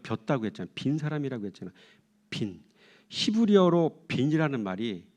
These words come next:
명철이란 뜻이거든요. 그래서 미련한 사람은 명철이 없는 사람이에요. 여러분, 성도는 지혜를 사랑하면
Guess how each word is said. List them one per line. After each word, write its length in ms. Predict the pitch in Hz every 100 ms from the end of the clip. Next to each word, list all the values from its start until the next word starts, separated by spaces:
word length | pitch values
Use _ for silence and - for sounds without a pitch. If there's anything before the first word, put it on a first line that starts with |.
| _ _
명철이란 720 | 110 104 123 151 175 151 139
뜻이거든요. 680 | - 110 - 98 92 92 147 - _ _ _ _ _ _ _
그래서 520 | 123 120 123 120 104
미련한 420 | 104 104 123 135 127
사람은 400 | 101 110 120 98 - _ _
명철이 420 | 101 98 - 135
없는 240 | 117 95 113
사람이에요. 600 | 127 127 123 101 101 120 _ _ _ _ _ _ _ _ _
여러분, 160 | 107 117
성도는 640 | 127 190 170 147 151 120
지혜를 500 | - - 143 147 147
사랑하면 800 | 139 - 180 147 113 110 113 92